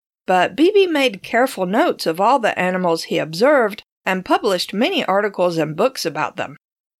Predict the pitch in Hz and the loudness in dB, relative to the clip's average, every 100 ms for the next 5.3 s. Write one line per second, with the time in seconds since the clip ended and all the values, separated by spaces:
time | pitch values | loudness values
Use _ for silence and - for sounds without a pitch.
0 | _ - 196 285 277 214 202 202 196 185 | _ -2 0 2 2 2 2 2 0 0
1 | 190 196 190 185 175 190 359 - - 202 | 0 0 -2 -2 -2 0 -2 -4 -6 -4
2 | - - 262 302 - 160 170 226 214 147 | 0 2 2 0 -4 -2 0 -2 -2 -2
3 | 156 165 - 320 226 208 - 190 175 170 | -2 0 2 2 2 -2 -4 -4 -2 -2
4 | 170 233 269 294 311 294 175 220 - 170 | -4 0 0 2 0 0 0 0 -2 -2
5 | 160 139 | -2 -4